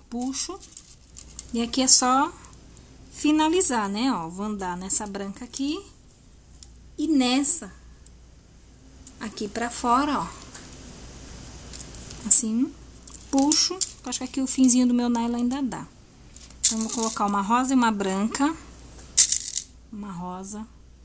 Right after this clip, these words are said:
uma branca. Vou entrelaçar nessa branca aqui, ó.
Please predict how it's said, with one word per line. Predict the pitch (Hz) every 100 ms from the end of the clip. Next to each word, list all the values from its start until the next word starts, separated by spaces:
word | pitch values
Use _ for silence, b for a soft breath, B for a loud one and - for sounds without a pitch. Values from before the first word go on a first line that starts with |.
| - - - - -
uma | 226 220
branca. | 196 190 196 220 - 277 294 - - - - - - - - - - - -
Vou | 185 175 180 196
entrelaçar | 208 202 185 185 175 - 180
nessa | 175 185 -
branca | 185 190 185 -
aqui, | 220 - 233
ó. | 240